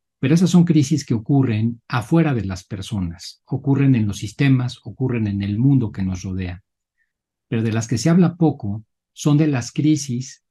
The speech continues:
que se han vuelto generalizadas y que están ocurriendo en una gran cantidad de personas alrededor de todo el mundo. Crisis profundas que afectan la salud mental, que impactan en el interior de la persona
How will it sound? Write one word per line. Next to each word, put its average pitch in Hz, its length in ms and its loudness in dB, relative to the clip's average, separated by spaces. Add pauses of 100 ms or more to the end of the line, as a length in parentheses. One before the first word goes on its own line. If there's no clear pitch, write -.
que 110 400 -6
se - 240 -2
han 135 100 6
vuelto 135 320 2
generalizadas 110 1120 -4
y 135 140 -2
que 123 100 -2
están 151 300 4
ocurriendo 110 720 0 (560)
en 117 220 2
una 147 340 4
gran 135 840 4
cantidad 117 580 -2
de 139 120 0
personas 127 600 -2
alrededor 104 500 -2
de 107 140 -2
todo 113 300 0
el 98 100 0
mundo. 98 460 -2 (640)
Crisis 139 760 2
profundas 160 880 2
que - 100 -10
afectan 113 500 -2
la 107 120 0
salud 101 360 -2
mental, 113 600 -2 (720)
que 110 520 0
impactan 135 840 2
en 110 160 2
el 107 100 -2
interior 110 420 -2
de 135 100 0
la 113 160 -6
persona 131 600 2